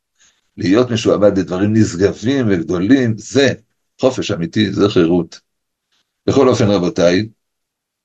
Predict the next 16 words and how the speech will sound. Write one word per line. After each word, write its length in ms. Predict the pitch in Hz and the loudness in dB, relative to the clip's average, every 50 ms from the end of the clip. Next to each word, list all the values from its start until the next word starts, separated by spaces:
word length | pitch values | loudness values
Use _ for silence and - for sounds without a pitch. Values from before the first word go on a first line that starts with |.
| _ _ _ _ _ _ _ _ _ _ _ _ _ _ _ _ _ - - - - - _ _ - | _ _ _ _ _ _ _ _ _ _ _ _ _ _ _ _ _ -16 -16 -16 -18 -20 _ _ -6
כחלק 340 | 127 113 117 131 139 135 113 | -4 0 2 2 2 2 2
ממה 180 | 113 107 117 120 | 2 2 2 2
שאנחנו 340 | 117 113 104 110 107 110 110 | 2 2 2 2 2 2 2
לומדים 380 | 104 98 92 90 98 107 98 - _ - - | 2 0 0 2 0 0 0 -2 _ -8 -4
כרגע 440 | 104 95 87 90 87 87 87 87 82 | -2 -2 0 0 -2 -2 -2 -2 -2
מיד-, 280 | 92 92 85 95 - 90 | -2 -2 -2 -2 0 0
במידת 360 | 95 90 87 85 104 95 - | -2 -2 0 -2 -2 -2 -2
החסידות, 540 | 90 - 85 - - 80 78 80 92 95 87 | -4 -4 -4 -4 -4 -6 -4 -4 -4 -2 0
אנחנו 520 | 87 92 90 98 98 98 98 - - - _ _ _ _ _ _ _ _ _ _ _ _ _ - | 0 0 0 0 0 0 0 -2 -4 -8 _ _ _ _ _ _ _ _ _ _ _ _ _ -2
מתחילים 440 | 101 95 - - - 110 110 180 | 0 0 0 2 2 2 2 4
פרק 280 | 170 131 123 127 117 - | 2 2 2 2 2 0
כ"א. 280 | 98 - - - 78 - - - - - - _ _ _ _ _ _ _ _ _ _ _ _ _ _ _ _ _ _ _ | -2 -2 -2 -4 -8 -8 -8 -12 -16 -20 -20 _ _ _ _ _ _ _ _ _ _ _ _ _ _ _ _ _ _ _
פרק 300 | - 127 127 131 - - | 0 2 2 2 2 0
כ"א 460 | - - - - 101 90 80 80 95 98 - - - _ _ _ _ _ _ _ _ _ _ _ _ _ _ _ _ _ _ _ _ _ _ _ _ _ _ _ _ _ _ _ _ _ _ _ _ _ _ _ _ _ _ _ _ _ _ _ _ _ - | -2 -2 0 0 0 0 0 -2 -4 -4 -6 -12 -20 _ _ _ _ _ _ _ _ _ _ _ _ _ _ _ _ _ _ _ _ _ _ _ _ _ _ _ _ _ _ _ _ _ _ _ _ _ _ _ _ _ _ _ _ _ _ _ _ _ -14
זה, 340 | - - 123 120 113 117 131 - - - - - | -4 0 2 2 2 2 0 -2 -6 -12 -8 -4
אה, 120 | 92 90 | -4 -4